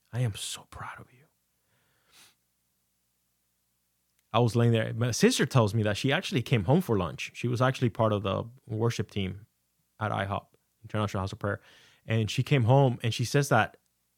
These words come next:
I looked like I was out, out, and she didn't wanna bother me. But she, she <laughs> said,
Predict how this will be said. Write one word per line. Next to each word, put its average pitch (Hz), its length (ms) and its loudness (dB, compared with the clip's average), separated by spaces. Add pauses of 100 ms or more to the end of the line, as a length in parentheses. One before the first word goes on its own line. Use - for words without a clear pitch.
I 117 320 4
looked 113 500 2
like 107 200 0
I 107 180 0
was 95 580 -6 (380)
out, 107 340 0
out, 120 300 2
and 120 80 -4
she - 120 -2
didn't 107 160 2
wanna 101 160 0
bother 101 240 2
me. 127 140 2
But 113 160 -2
she, 117 340 -8
she 120 160 -2
<laughs> - 80 0
said, 143 220 0